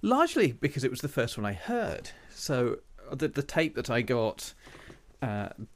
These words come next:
it was rewound to this one, so this was the first one I heard, and so this, this was the one that snared me into it, and I was just rolling around laughing at this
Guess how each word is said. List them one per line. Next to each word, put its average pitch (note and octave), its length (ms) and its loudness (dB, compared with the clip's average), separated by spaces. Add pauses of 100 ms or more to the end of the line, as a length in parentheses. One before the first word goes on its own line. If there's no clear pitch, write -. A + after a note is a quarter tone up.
it A2 180 -4
was B2 180 0
rewound A#2+ 420 6
to G#2+ 80 -8
this A2 220 0
one, G#2+ 200 2
so A#2 140 -2
this G#2+ 160 -2
was G2+ 100 -8
the G#2+ 80 -4
first A2 260 -2
one G#2 120 -4
I A2 60 0
heard, G#2+ 360 -4
and A2+ 380 -2
so A2+ 140 -4
this, - 480 -6
this - 180 -10
was A2 140 -10
the A2+ 100 -4
one A2 300 -2
that A2 180 -6 (320)
snared A2 480 -4
me A2 160 0
into A#2+ 260 -2
it, G2 160 -4
and G#2+ 140 -2
I G#2+ 80 -2
was A2 120 -4
just A2 160 -8
rolling A2+ 360 0
around G#2+ 260 -2
laughing A2+ 380 -4
at G2+ 120 -6
this - 360 -6